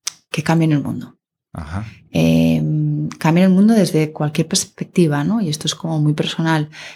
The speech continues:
Speaker 1: Pero antes te hablaba de un candidato que me decía, ¿no? Eh, "Me ofreces menos dinero", ¿no?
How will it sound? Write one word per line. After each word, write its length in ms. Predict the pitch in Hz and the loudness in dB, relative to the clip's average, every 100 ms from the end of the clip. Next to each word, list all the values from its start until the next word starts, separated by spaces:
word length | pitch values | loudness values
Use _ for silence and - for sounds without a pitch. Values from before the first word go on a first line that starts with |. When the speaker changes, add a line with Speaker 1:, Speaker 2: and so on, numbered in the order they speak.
| _ _ - | _ _ -2
Speaker 1:
Pero 360 | 170 160 160 | 2 4 4
antes 300 | 156 165 170 - | 2 2 0 2
te 60 | |
hablaba 400 | 180 160 165 170 | 2 4 4 4
de 200 | 165 156 | 4 2
un 300 | 151 151 147 | 0 0 -2
candidato 560 | 151 156 147 151 156 156 151 151 | 0 2 4 4 2 4 2 2
que 120 | 151 | 2
me 120 | 151 | 2
decía, 380 | 147 139 156 151 | 2 0 0 0
¿no? 220 | 151 180 | 0 0
Eh, 260 | 180 180 - | -2 -6 -4
"Me 80 | 185 | -2
ofreces 340 | 160 185 220 | 0 0 0
menos 260 | 202 220 220 | 2 4 4
dinero", 400 | 170 180 214 170 | 4 4 4 2
¿no? 180 | 110 | -2